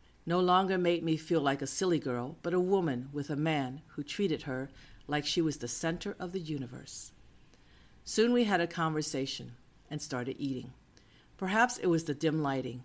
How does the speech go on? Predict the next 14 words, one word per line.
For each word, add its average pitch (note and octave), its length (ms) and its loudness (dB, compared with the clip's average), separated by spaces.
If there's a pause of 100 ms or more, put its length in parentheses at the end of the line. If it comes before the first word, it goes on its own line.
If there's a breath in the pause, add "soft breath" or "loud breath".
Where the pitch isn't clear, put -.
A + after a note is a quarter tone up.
or D#3+ 140 -4
maybe D#3 560 0
it D3+ 80 0
was D3 200 0
his C#3+ 180 -4
focused E3 600 -4
stares D3 540 -2
at - 180 -8
me A#2+ 240 -8 (380 soft breath)
that D#3 160 -2
made E3 260 4
the - 180 -2
evening D#3 360 -2
feel C#3 420 -2